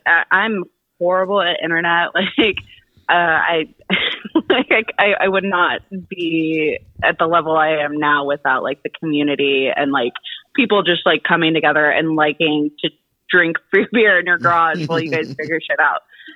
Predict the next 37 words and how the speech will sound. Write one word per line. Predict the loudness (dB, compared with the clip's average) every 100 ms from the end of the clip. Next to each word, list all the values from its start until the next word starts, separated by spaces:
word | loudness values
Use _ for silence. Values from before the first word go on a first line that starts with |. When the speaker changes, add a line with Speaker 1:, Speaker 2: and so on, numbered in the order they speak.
| _ -4
Speaker 1:
<laughs> | -2 -4 -2 -2 0 -4 -2 -4 -4 -8 _
Speaker 2:
Like, | -4
sometimes | -2 -2 2 2 2
it, | -4
like, | -4 -6
it's | -8
kinda, | -2 -2 0 -4
it's, | -6
like, | -6
counterproductive. | -2 -2 0 -2 -2 0 -2 -2
It's | -4
like | -6 -4
you're, | -6
like, | -6 _ _ -20 -14 -14 -8
too | -2
much | 0 -2 -4
hanging | -6 -2
out | -2 -2 -4
and | -4
not | -4
enough, | -2 -4
like, | -4 -6
wrenching. | -6 -4 -4 -6
You | -8
get | -8
distracted | -8 -8 -4 -4 -4 -8
easily. | -6 0 2
Speaker 1:
Right. | 2 0 -4 -14 _ -4
Speaker 2:
But, | -2
like, | 0 0 -4 -6
Speaker 1:
Yeah. | -2 -2 -2 -4
Speaker 2:
that, | -6 -2
like, | -4 -2
camaraderie, | -4 0 0 2 0 0 -2
like, | -2 -4
I've, | -8 -10 -14
like, | -16 -16